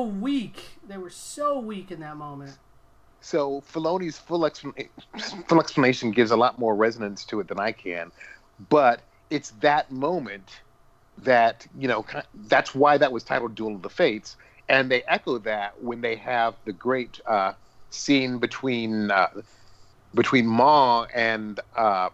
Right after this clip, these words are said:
Speaker 2: and they actually got Ray Park to do mocap for that fight scene,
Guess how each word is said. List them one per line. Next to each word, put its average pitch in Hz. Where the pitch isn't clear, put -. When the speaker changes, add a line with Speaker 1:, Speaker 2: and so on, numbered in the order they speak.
Speaker 2:
and 143
they 143
actually 156
got 123
Ray 127
Park 131
to 110
do 110
mocap 104
for 113
that 98
fight -
scene, 65